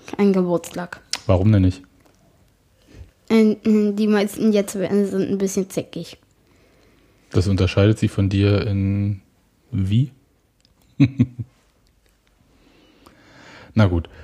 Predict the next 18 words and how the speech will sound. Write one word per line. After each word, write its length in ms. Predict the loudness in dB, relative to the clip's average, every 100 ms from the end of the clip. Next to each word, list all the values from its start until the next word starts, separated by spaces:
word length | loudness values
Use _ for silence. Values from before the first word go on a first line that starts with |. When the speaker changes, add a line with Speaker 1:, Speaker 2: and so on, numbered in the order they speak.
| -20 -20 -20 -20 _ _ _ _
Speaker 2:
Ihr 120 | 2
habt, 180 | 2 2
äh, 80 | 0
mit 120 | 2
der 80 | 2
Disco-Kugel 540 | -2 -6 -6 -4 -2
rumgespielt, 720 | 2 2 2 0 0 2 2 0
äh, 280 | -2 0 0
d- 120 | -4 -10 -4
Speaker 1:
Danach 640 | -2 0 2 2 2 0
hatten 340 | -2 0 -2
wir 200 | 0 0
halt 180 | 0 -2
eben 240 | -2 -4 -4 -4
noch 260 | -2 -4 -8 -8
gegessen. 540 | -8 -2 -4 -4 -10 -16 _ _ _ _ _ _ _
Speaker 2:
Auch 260 | -6 -6 -4
wichtig. 400 | -6 -4 -6 -6